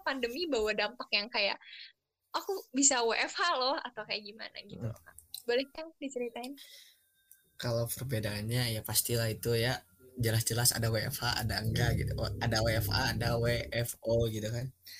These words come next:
Speaker 1: <laughs>
Speaker 2: Ya, ada di home, ada di office. Tapi untuk di kantor yang sekarang mah,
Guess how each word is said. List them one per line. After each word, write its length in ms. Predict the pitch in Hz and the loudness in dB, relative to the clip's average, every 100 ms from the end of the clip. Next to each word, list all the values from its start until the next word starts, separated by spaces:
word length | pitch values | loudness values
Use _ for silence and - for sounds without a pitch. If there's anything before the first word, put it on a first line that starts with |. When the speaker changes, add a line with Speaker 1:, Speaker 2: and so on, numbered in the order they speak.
| - 269 | -14 -6
Speaker 1:
<laughs> 460 | 262 277 277 _ _ _ | 0 2 0 _ _ _
Speaker 2:
Ya, 240 | - 123 117 | -6 -2 2
ada 320 | 113 113 110 | 2 2 2
di 240 | 117 117 | 4 4
home, 320 | 117 131 139 120 | 4 0 0 0
ada 160 | 117 | 2
di 160 | 113 110 | 2 0
office. 640 | 110 - 117 113 - - | -2 0 0 2 2 0
Tapi 240 | 113 135 143 | -6 -2 -2
untuk 640 | 131 123 120 117 113 - _ _ _ _ | -2 -2 0 0 0 -4 _ _ _ _
di 240 | - 120 | -12 -10
kantor 560 | 117 113 113 117 113 113 | -8 -8 -8 -6 -4 -4
yang 160 | 110 110 | -4 -4
sekarang 560 | - - 113 117 104 95 113 | -6 -4 -6 -4 -6 -8 -4
mah, 160 | 127 | -4